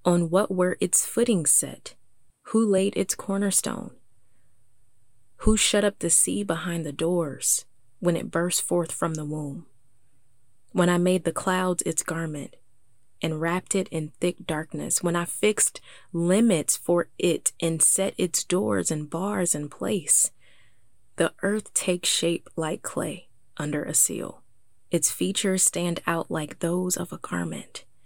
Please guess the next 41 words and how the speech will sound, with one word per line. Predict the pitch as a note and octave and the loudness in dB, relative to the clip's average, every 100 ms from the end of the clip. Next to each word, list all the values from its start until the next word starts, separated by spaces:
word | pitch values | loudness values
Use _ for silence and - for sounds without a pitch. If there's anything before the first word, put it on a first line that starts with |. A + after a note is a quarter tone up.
| - - - - - | -20 -20 -20 -14 -4
And | E3+ | 0
so | - | 0
we | G3 G3 | 2 0
have | F#3+ G#3 - | 0 -4 -6
to | F#3 | -8
think | - A#3 C4 | 0 2 4
about | A#3 F#3 E3+ - | 2 0 -2 -2
this, | E3 D#3 | 0 0
that | - E3 - - | 0 -4 -8 -10
that's | - A3+ C4+ - - | -6 -2 -2 -4 -2
all | G#3+ A3 A#3 G#3 | -2 0 -2 0
science | - G#3+ A#3 G#3+ - | 0 0 0 0 0
that | G#3 F#3+ | -2 -4
God | G3+ G3+ | -2 0
is | - | 0
talking | G#3+ G#3+ G#3 | 0 -2 -2
about | G3 F#3+ | -2 -2
right | F3 F3 | -2 -4
there. | - E3 D#3 F#3 - - - - | -2 -4 -4 -12 -20 -20 -20 -18
He | - A3+ G#3 | -2 0 2
did | F#3+ A3 A#3 G#3+ | 2 4 4 4
specifically | - - F3 - - G3+ G3+ G3+ F#3 F3+ | 2 0 0 2 2 0 0 0 0 2
set | - - F3 | 2 2 0
limits | - E3+ F3 F3+ E3+ - - - - - - - | -2 -2 0 -2 -2 0 -2 -2 -16 -20 -20 -8
for | - - - | -2 -2 -2
every | E3+ - - F#3 | -6 -4 -2 2
single | - E3+ E3 D#3+ | 2 2 0 0
thing. | - E3+ E3 | 0 -2 -2
And | D#3+ | -4
I | D#3+ | -4
talked | D#3+ F3 F#3 - | -4 -2 -2 -4
a | |
bit | E3+ F3 | -2 0
about | E3+ E3 D#3+ - | 0 -2 -4 -2
this | E3 - | -2 0
in | - E3+ D#3+ | -2 -2 -4
my | A#3 D#3+ D#3+ | -6 -6 -6
book, | E3+ E3+ - | -2 -2 -4
The | - - | -6 -4
Activated | E3+ - - E3 - | -4 -4 -2 -2 -2
Word. | - - - | -2 -2 -4